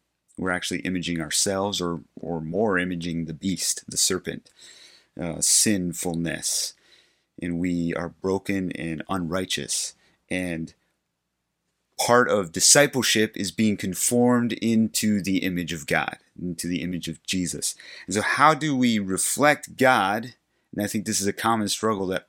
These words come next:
all of us deal with. How do we reflect God when we are still struggling with sin?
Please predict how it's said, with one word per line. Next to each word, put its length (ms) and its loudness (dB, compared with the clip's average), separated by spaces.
all 220 4
of 140 0
us 180 -4
deal 260 2
with. 320 -6
How 80 -6
do 80 2
we 100 2
reflect 480 -2
God 420 -2
when 260 0
we 200 6
are 120 4
still 360 2
struggling 380 2
with 100 -2
sin? 380 -2